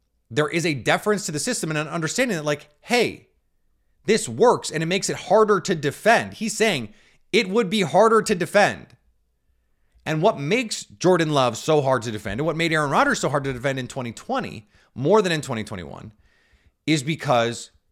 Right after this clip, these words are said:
he can not only do all the things that the system calls for, but also when he has to get to second and third reads,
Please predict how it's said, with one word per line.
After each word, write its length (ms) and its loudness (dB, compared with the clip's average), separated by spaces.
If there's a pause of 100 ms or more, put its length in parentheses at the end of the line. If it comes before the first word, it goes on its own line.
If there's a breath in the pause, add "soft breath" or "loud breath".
(120)
he 160 -6
can 280 -2
not 240 2
only 180 -2
do 240 -2
all 160 6
the 100 0
things 260 -2
that 100 -12
the 80 -2
system 400 -6
calls 360 -4
for, 300 -16 (1500)
but 160 0
also 280 4
when 120 -4
he 100 0
has 100 -2
to 80 -4
get 100 -6
to 80 -6
second 340 0
and 120 -4
third 280 0
reads, 420 -6